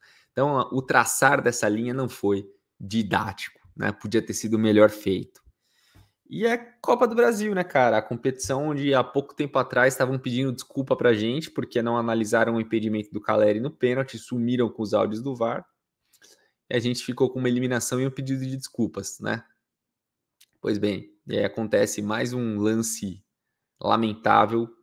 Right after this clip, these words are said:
nessa mesma competição. É depois, quando acontecer em jogo grande, não adianta pedir desculpa, né? Depois que o estrago tiver feito.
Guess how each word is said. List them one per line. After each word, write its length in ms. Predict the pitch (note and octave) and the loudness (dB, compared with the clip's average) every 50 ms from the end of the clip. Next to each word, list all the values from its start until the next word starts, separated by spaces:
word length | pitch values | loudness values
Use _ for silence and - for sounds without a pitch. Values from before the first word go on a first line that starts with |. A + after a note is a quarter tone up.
| _ - | _ -10
nessa 240 | - G#2+ G2+ - A2 | -8 -8 -6 -4 -4
mesma 240 | G#2+ G#2 G#2 A2 A2 | -4 -4 -4 -6 -6
competição. 580 | - A2 G#2 A#2 A#2+ - - - - G#2+ G#2+ | -8 -6 -4 -6 -6 -6 -6 -6 -6 -4 -4
É 60 | B2+ | -4
depois, 600 | E3+ A#3+ C4 - - C4+ C#4 D4 D#4 D4+ D4+ D#4 - | -6 -6 -8 -6 -2 -2 0 0 0 0 -2 -4 -8
quando 220 | - - G3 F3+ | -8 -4 -2 -2
acontecer 440 | F3+ F#3 F#3 E3+ E3+ E3+ D#3 - D#3 | -2 -2 -2 -4 -4 -4 -6 -6 -6
em 60 | D3 | -4
jogo 200 | C3+ D3+ C#3+ C#3 | -4 -4 -4 -4
grande, 340 | C3 B2+ B2+ C3+ D3 D#3+ F3+ | -2 0 0 0 0 -2 -6
não 80 | G3+ G#3 | -6 -4
adianta 220 | G#3 G#3+ G3 G3+ | -2 -4 -4 -4
pedir 220 | - G#3+ F#3+ G3+ | -6 -6 -4 -4
desculpa, 480 | G#3 - - - - F3+ D#3+ - A#2 G#2+ | -6 -8 -10 -6 -4 -2 -2 0 -2 -2
né? 80 | G#2+ G#2 | 0 0
Depois 240 | G2+ G#2 G#2+ G#2+ | -2 -2 -2 -4
que 60 | G#2+ A#2 | -4 -6
o 20 | |
estrago 380 | G#2+ - - - A2 A2+ A#2 A2 | -10 -8 -4 -2 -2 -2 -2 -4
tiver 260 | - - A#2 A#2+ A#2+ | -4 -2 0 0 0
feito. 460 | A#2 - - A2 G2+ - - - | 0 0 0 0 0 -2 -4 -12